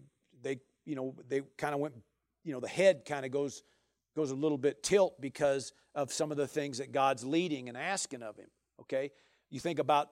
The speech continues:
uh, all that Jesus did, all that Paul did, all that Peter did, the things that, the leadings and the,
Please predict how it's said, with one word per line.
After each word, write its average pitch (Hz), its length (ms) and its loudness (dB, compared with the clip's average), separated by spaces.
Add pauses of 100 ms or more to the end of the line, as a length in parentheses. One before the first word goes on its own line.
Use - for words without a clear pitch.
(340)
uh, 139 100 -4
all 156 260 6
that 139 160 2
Jesus 151 520 -2
did, 127 360 -4 (320)
all 135 220 2
that 143 220 -2
Paul 180 420 6
did, 120 420 -2 (280)
all 131 180 0
that 139 220 0
Peter 196 360 2
did, 120 400 -4 (300)
the 120 80 -14
things 175 380 -4
that, 151 200 4 (180)
the 147 80 2
leadings 156 720 0
and 123 120 -10
the, 117 100 -10